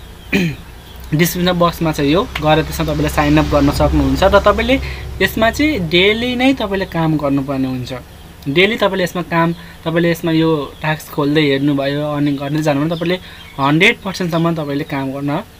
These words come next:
तपाईँले hundred percent तपाईँले पैसा विथड्र गर्न सक्नुहुन्छ। विथड्र गर्ने method धेरै किसिम छ, तपाईँले यो मध्येमा जुनै पनि एउटा किसिमले गर्न सक्नुहुन्छ।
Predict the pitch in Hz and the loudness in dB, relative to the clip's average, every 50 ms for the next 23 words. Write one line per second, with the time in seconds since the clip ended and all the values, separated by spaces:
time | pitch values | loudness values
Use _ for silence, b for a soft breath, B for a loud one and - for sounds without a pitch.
0 | - - 151 143 151 143 165 165 165 147 139 147 175 214 254 247 - 196 180 - | -12 -10 -6 -2 0 2 2 2 0 0 -2 0 0 0 0 0 -2 -6 -6 -6
1 | 196 185 175 165 156 147 147 151 175 175 - 156 143 - 156 139 123 123 127 135 | -6 -6 -6 -6 -6 -4 -2 -2 -2 -2 -2 -4 -4 -4 -4 -4 -4 -6 -6 -6
2 | 139 135 131 131 127 127 139 160 - 156 147 - 143 135 135 131 131 131 139 135 | -6 -6 -6 -6 -8 -6 -6 -6 -6 -8 -8 -4 -4 -4 -2 -4 -4 -4 -2 -2
3 | 143 151 180 208 208 208 214 208 202 202 196 185 175 170 185 180 160 143 143 160 | -2 0 0 -2 -2 -2 -4 -4 -4 -4 -4 -4 -4 -4 -6 -6 -4 -4 -2 -2
4 | 196 202 - 175 - 170 165 170 180 185 170 175 185 180 180 B B B B B | -2 -4 -4 -4 -4 -4 -4 -2 -4 -4 -2 -2 -2 -2 -4 B B B B B
5 | B B B 160 175 202 208 208 208 202 226 220 233 214 165 151 170 196 220 214 | B B B 0 2 2 2 0 0 -2 0 0 0 0 0 0 0 0 -2 -2
6 | 254 254 226 208 202 190 - 180 170 - 170 165 165 151 147 139 143 143 - 147 | -2 -2 0 0 0 0 -2 -4 -4 -2 0 0 0 0 0 -2 -2 -4 -6 -6
7 | - 147 135 131 131 143 | -2 -2 -2 -2 -2 -4